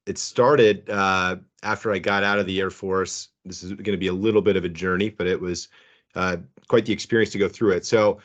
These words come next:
I got out of the Air Force and I desperately wanted to see the world. When I was in the Air Force, I was stationed in, uh, in California and then Omaha, and I just didn't get that, that sense of what the world was like. So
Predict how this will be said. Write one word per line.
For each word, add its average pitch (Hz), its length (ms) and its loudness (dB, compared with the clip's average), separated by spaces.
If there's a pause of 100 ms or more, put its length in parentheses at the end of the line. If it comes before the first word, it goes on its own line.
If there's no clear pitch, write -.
(500)
I - 20 -8
got 139 180 4
out 139 140 4
of 120 80 2
the 117 140 2
Air 113 100 2
Force 107 500 -2
and 101 160 -8
I 95 140 -2
desperately 101 640 -4
wanted 98 260 -2
to 90 80 -8
see - 160 -6
the 98 80 -4
world. 85 260 -6
When 95 80 -4
I 92 60 -4
was 92 140 -4
in 107 80 0
the 104 120 2
Air 101 120 4
Force, 98 280 -6
I 92 40 -6
was 82 120 -6
stationed 101 520 0
in, 90 260 -2
uh, 82 260 -4
in 87 100 -12
California 104 640 0
and 82 100 -4
then 78 160 -8
Omaha, 95 640 0
and 85 320 -4
I 80 180 -10 (520)
just - 220 -6
didn't 104 300 -2
get 104 200 0
that, 92 240 -2
that 90 180 -6
sense 90 400 -6
of 82 340 -4
what 101 160 -4
the 90 60 -6
world 85 240 -6
was 82 160 -8
like. 82 240 -6
So 90 340 0